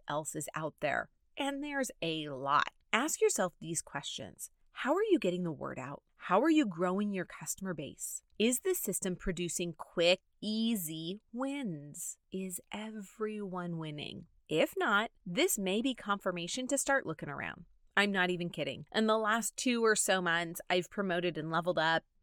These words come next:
eight or nine times, and there is a promotion happening nearly every five minutes for someone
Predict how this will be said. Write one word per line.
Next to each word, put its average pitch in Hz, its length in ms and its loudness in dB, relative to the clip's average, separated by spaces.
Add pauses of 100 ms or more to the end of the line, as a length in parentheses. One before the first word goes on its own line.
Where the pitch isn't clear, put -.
eight 170 240 -6
or 262 160 -4
nine 285 340 -6
times, 302 600 -4 (180)
and 220 260 4
there 240 160 4
is 262 120 4
a 262 80 4
promotion 208 520 0
happening 175 640 -2
nearly 196 480 0
every 170 360 -2
five 156 340 0
minutes 147 340 -6
for 180 140 -2
someone 165 360 -2